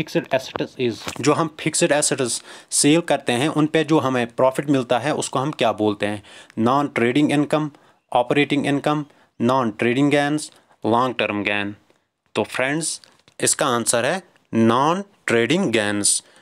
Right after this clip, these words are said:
जो हमें प्रॉफिट कहाँ से मिलता है? Sale of fixed assets से, उसको हम क्या बोलते हैं? Non-trading gains। Question number seven। In adjusted profit and loss account,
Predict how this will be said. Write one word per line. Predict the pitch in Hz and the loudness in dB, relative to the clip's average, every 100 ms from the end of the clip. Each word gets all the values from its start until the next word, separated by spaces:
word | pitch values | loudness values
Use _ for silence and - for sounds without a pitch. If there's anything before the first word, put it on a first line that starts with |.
| _ 113 | _ -8
जो | 107 139 | 2 2
हमें | 135 139 131 | 2 -2 0
प्रॉफिट | 131 131 127 | 0 0 -2
कहाँ | 131 131 | 0 0
से | 139 147 | 0 2
मिलता | 147 135 139 | 0 0 -2
है? | 151 | 0
Sale | - 139 139 | 0 2 2
of | 127 - | 0 0
fixed | 131 - - | -4 -2 0
assets | 139 - 147 | 0 0 0
से, | 135 165 | 0 0
उसको | - 127 - | 0 -2 0
हम | 123 123 110 _ _ | 0 -2 -6 _ _
क्या | 139 135 | -2 0
बोलते | 123 120 131 | 0 0 0
हैं? | 151 175 | 0 0
Non-trading | 113 113 160 190 - 117 120 202 196 | 2 2 0 -2 -2 0 2 2 2
gains। | 113 107 104 101 - - _ _ _ _ _ _ _ _ _ _ - - _ - | 0 0 -2 -4 -6 -8 _ _ _ _ _ _ _ _ _ _ -20 -20 _ -6
Question | 139 151 | -2 0
number | 151 | 2
seven। | 156 117 107 107 110 _ _ _ - - _ _ _ _ _ _ _ _ - - - - - _ | 2 0 0 -4 -10 _ _ _ -20 -20 _ _ _ _ _ _ _ _ -18 -16 -14 -16 -20 _
In | 185 214 | -2 0
adjusted | - 180 185 196 - 202 - | -2 0 2 2 2 0 0
profit | 147 - | 0 0
and | 151 151 | 0 2
loss | 131 131 - | 4 2 0
account, | 120 120 113 | -2 -2 -2